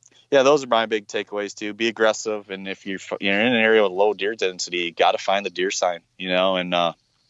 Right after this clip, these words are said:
in a low deer density, there's still gonna be a few bucks that are, that are older, and, and, you know, they're gonna be in there. And then know what you, implement what you know about buck bedding, you know, and those river bends, and, and where bucks like to bend in that bed in that type of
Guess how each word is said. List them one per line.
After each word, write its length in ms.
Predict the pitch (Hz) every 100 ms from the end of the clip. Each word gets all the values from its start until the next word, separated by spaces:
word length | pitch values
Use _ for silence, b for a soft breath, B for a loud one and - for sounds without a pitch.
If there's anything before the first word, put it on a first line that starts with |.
| _ _ _ - - _
in 80 | 101
a 60 | 101
low 180 | 107 110
deer 200 | 110 110
density, 400 | 107 101 101 95
there's 200 | 90 90
still 200 | - 113
gonna 180 | 110 98
be 340 | 107 107 101 _ _ _ _ -
a 60 |
few 200 | - 110
bucks 380 | 92 95 107 -
that 140 | 95 90
are, 200 | 85 - 82
that 120 | 87
are 100 | 87
older, 380 | 113 101 80 -
and, 100 | 92
and, 220 | 85 90 92
you 80 |
know, 120 | 90 92
they're 140 | 92
gonna 180 | 107 104
be 160 | 98
in 100 | 110
there. 120 | 95 87
And 160 | 95
then 160 | 113 123
know 140 | 143
what 200 | 190 -
you, 140 | 208 - b b b b b -
implement 440 | 156 175 151 143
what 220 | 113 117
you 80 | 113
know 280 | 107 110 107
about 340 | 98 95 -
buck 260 | - 95 _
bedding, 320 | 87 85 76 _ _ _
you 100 | 85
know, 260 | 87 87
and 120 | 85 95
those 220 | 95 87
river 240 | 92 92
bends, 420 | 85 85 80 78 82
and, 120 | 82
and 180 | 85 87
where 340 | 101 107 101 90 _ 85
bucks 480 | 92 92 - - - -
like 240 | 95 90
to 80 | 95
bend 280 | 82 95 87
in 120 | 85
that 160 | 87 - _ _
bed 340 | 90 110 110 90
in 100 | 85
that 180 | 92 -
type 220 | 98 90
of 260 | 85 -